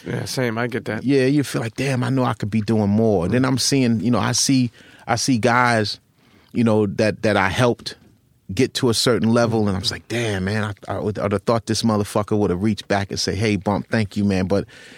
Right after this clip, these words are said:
Speaker 2: you know, what, what takes me out of that depression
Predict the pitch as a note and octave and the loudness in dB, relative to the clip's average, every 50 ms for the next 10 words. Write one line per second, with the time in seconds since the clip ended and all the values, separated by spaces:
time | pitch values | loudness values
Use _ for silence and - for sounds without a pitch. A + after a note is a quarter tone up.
0 | - - - A#2 A2+ A2+ A2 G#2 G#2 A#2 G#2+ - - A2+ G#2 - - - D#3+ C#3+ | -20 -4 0 2 2 4 4 4 2 0 0 0 -2 -2 -2 -2 0 0 0 0
1 | B2 - - C3 A#2+ - - A2+ A#2+ B2 C3 C3 C#3 C3+ C#3+ C#3+ - - - C3 | 0 -2 -2 -2 0 0 0 0 0 0 0 0 0 -2 -2 -4 -8 -8 -8 -8
2 | A#2 - - C#3+ D3+ - - D3+ D3+ D3 | -4 -2 -4 -2 -2 -2 -2 -4 -4 -4